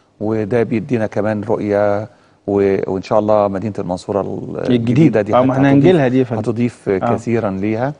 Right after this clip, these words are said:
Speaker 2: مم.
Speaker 1: عندنا جمصة كمدينة برضو متميزة كمصيف. آه، عندنا مناطق سياحية متميزة، المنصورة كمان ليها تاريخ، آه، من،
Speaker 2: طبعًا.
Speaker 1: من، آه، عشرات، مش هقول عشرات المئات من الس-، من السنين،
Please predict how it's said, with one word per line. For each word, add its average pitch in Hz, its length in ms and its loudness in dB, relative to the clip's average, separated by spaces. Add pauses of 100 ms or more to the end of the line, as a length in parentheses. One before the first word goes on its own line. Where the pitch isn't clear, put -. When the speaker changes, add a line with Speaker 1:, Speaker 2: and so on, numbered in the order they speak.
(120)
Speaker 2:
مم. 123 200 2
Speaker 1:
عندنا 107 260 0
جمصة 110 440 0 (460)
كمدينة 107 420 -2
برضو 104 260 -2
متميزة 101 760 -2 (100)
كمصيف. 98 920 -4 (720)
آه، 113 680 0
عندنا 139 320 -2
مناطق 156 340 -2
سياحية 131 500 0
متميزة، 117 760 -2
المنصورة 104 600 -2
كمان 113 360 -2
ليها 110 200 -2
تاريخ، 113 580 -2 (460)
آه، 104 100 2
من، 104 400 -2
Speaker 2:
طبعًا. 92 240 0
Speaker 1:
من، 95 380 -4 (260)
آه، 98 140 0
عشرات، 110 540 0 (380)
مش - 180 -12
هقول - 320 0
عشرات 151 380 0
المئات 131 340 0
من 120 60 -2
الس-، - 200 -12
من 78 60 -8
السنين، 123 380 -2